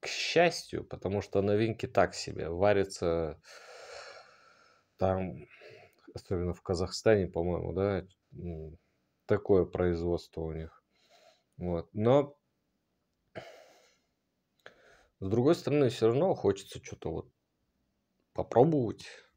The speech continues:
А вдруг, а вдруг? Надежда же всегда теплится. Но вот такие дела. Ну и всё.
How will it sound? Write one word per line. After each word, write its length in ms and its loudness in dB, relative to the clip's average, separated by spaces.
А 100 8
вдруг, 520 -2
а 100 0
вдруг? 360 -4
Надежда 460 4
же 180 -2
всегда 380 0
теплится. 680 -2
Но 260 -4
вот 220 -10
такие 360 -2
дела. 260 -4
Ну 120 6
и 40 4
всё. 340 6